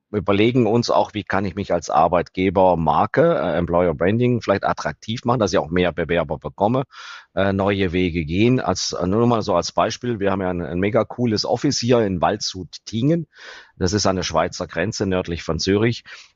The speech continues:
Das heißt, jeder, der bei uns einmal über den Rhein fährt, fünf Minuten, äh, verdient ja bedeutend mehr, ja. Ja, also dreißig Prozent oder sowas bestimmt in der Schweiz.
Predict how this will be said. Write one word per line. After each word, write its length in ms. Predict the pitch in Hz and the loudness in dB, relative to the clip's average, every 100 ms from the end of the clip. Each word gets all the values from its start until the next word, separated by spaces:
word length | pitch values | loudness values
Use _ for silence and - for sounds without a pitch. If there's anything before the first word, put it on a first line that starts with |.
| - | -6
Das 160 | 82 | 0
heißt, 220 | 95 92 | 0 0
jeder, 280 | 92 101 120 | -2 4 4
der 320 | 107 98 101 | 4 4 4
bei 140 | 92 90 | 4 2
uns 320 | 85 110 113 | 2 0 0
einmal 260 | - 101 104 | 0 0 0
über 180 | 90 | 0
den 120 | 82 80 | -2 -2
Rhein 240 | 73 107 | 0 0
fährt, 280 | - 117 - | 2 0 2
fünf 260 | 117 120 | -2 0
Minuten, 560 | 104 95 104 - 101 101 | 0 0 0 -2 0 0
äh, 360 | 98 87 87 82 | 0 -2 0 -2
verdient 380 | 87 87 98 | -4 -4 -2
ja 100 | 95 | -2
bedeutend 520 | 78 73 76 80 78 67 | -2 0 0 0 -2 -4
mehr, 300 | 65 65 55 | -4 -6 -6
ja. 240 | 53 69 | -8 -8
Ja, 180 | 57 65 | -6 -4
also 140 | 69 69 | -6 -8
dreißig 420 | - 76 80 73 | -4 -2 -2 -8
Prozent 380 | - 71 76 76 | -14 -6 -4 -2
oder 140 | 71 | -4
sowas 260 | 71 73 73 | -4 -2 -4
bestimmt 440 | - - 80 71 _ - - - | -4 -2 -2 -2 _ -20 -20 -6
in 120 | 85 | -2
der 100 | 80 | 0
Schweiz. 460 | - 67 57 - | 0 -2 -2 -4